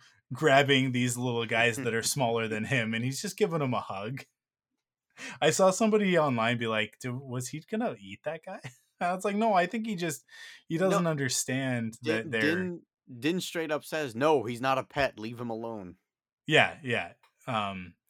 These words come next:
Speaker 2: So it's just like a kid with a puppy. You know, the
Speaker 1: Yeah,
Speaker 2: kid that's too young
Speaker 1: exactly.
Speaker 2: to understand, "I'm hurting the puppy."
Speaker 1: Yeah, exactly, exactly. Um, <laughs> and I love that he goes to do it again. He's like, "Stop it."
Speaker 2: <laughs>
Speaker 1: Um, I also, listen,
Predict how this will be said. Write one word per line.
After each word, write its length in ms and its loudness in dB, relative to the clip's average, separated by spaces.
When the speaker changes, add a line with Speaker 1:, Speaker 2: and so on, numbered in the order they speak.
Speaker 2:
So 260 -8
it's 140 -10
just 180 -8
like 140 -2
a 80 -6
kid 320 0
with 220 -6
a 40 -10
puppy. 600 -4
You 80 -12
know, 200 -6
the 80 -4
Speaker 1:
Yeah, 160 4
Speaker 2:
kid 40 -8
that's 160 0
too 160 -2
young 300 -2
Speaker 1:
exactly. 20 -6
Speaker 2:
to 60 -4
understand, 640 -8
"I'm 120 -12
hurting 280 -8
the 80 -14
puppy." 440 -14
Speaker 1:
Yeah, 240 -2
exactly, 760 -8
exactly. 560 -14
Um, 480 -2
<laughs> 40 -2
and 260 4
I 120 8
love 260 6
that 120 10
he 180 4
goes 240 6
to 100 0
do 160 6
it 80 8
again. 240 6
He's 200 0
like, 140 0
"Stop 380 -4
it." 180 -8
Speaker 2:
<laughs> 280 -12
Speaker 1:
Um, 440 -2
I 160 6
also, 680 6
listen, 720 4